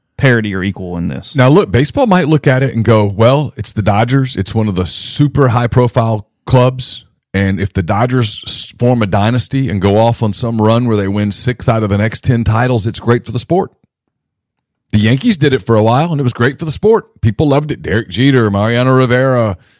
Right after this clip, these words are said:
Speaker 2: all those guys were
Speaker 1: A-Rod, the whole
Speaker 2: superstars.
Speaker 1: deal.
Speaker 2: Superstars. All those guys were household names all over the place. And so maybe this is great for the sport. I'm, I'm talking about it. I'm trying to view this from, like, a fan's perspective, and I realize I'm not the most fanatical person,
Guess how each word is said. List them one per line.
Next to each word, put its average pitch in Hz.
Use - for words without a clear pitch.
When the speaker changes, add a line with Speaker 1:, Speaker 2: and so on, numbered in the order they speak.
Speaker 2:
all 117
those 139
guys 123
were 98
Speaker 1:
A-Rod, 110
the 104
whole 90
Speaker 2:
superstars. 101
Speaker 1:
deal. 95
Speaker 2:
Superstars. 82
All 104
those 143
guys 127
were 110
household 117
names 135
all 104
over 123
the 101
place. 73
And 104
so 123
maybe 131
this 147
is 165
great 127
for -
the 104
sport. 82
I'm, 139
I'm 143
talking 139
about 113
it. 117
I'm 123
trying 123
to 135
view 113
this 117
from, 107
like, 98
a 98
fan's 127
perspective, 90
and 98
I 98
realize 120
I'm 110
not 113
the 110
most 107
fanatical 98
person, 131